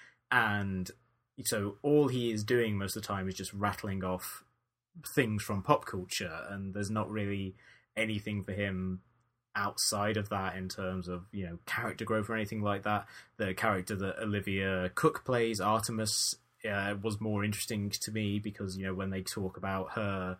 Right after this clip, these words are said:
um, motivations for why she is searching for the Easter egg, it's kind of tied into this more, this broader idea of fighting against this dystopian world in which corporations are essentially the government and things like that.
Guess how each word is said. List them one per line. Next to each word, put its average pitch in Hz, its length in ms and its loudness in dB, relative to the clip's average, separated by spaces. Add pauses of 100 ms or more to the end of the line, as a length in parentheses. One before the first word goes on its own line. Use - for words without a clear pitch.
(800)
um, 92 320 -6 (240)
motivations 123 680 6
for 117 120 0
why 104 300 6
she 113 260 2
is 110 120 2
searching 113 320 2
for 110 120 -8
the 110 100 0
Easter 107 320 2
egg, 104 200 2
it's 90 120 -4
kind 95 300 -4
of - 140 -10
tied 95 400 -2
into 98 180 -4
this 95 220 -2
more, 95 440 0
this 98 140 -4
broader 101 640 0
idea 98 580 0 (320)
of 98 120 -2
fighting 98 480 0
against 92 340 -2
this 101 160 -2
dystopian 98 580 -2
world 95 280 2
in 95 80 0
which 95 180 -2
corporations 95 800 -2
are 95 60 -2
essentially 95 500 -2
the 92 100 -2
government 95 560 -2
and 95 140 -4
things 95 240 -4
like 92 160 -2
that. 92 260 -4